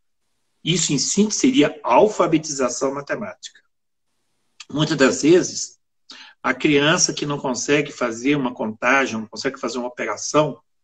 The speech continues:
corretamente, mas ela tá muito mais engajada matematicamente na produção de alfabetização matemática do que aquela que simplesmente consegue verbalizar a resposta que o professor gostaria de dar.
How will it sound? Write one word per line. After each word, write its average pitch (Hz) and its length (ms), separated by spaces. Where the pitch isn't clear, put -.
corretamente, 135 1120
mas 123 140
ela 156 140
tá 156 120
muito 202 800
mais 170 480
engajada 120 800
matematicamente 139 1080
na 123 140
produção 135 420
de 170 60
alfabetização 143 560
matemática 120 920
do 202 120
que - 100
aquela 185 300
que - 100
simplesmente 170 440
consegue 156 600
verbalizar 160 840
a 160 80
resposta 175 800
que - 80
o - 60
professor 165 540
gostaria 135 540
de 131 120
dar. - 340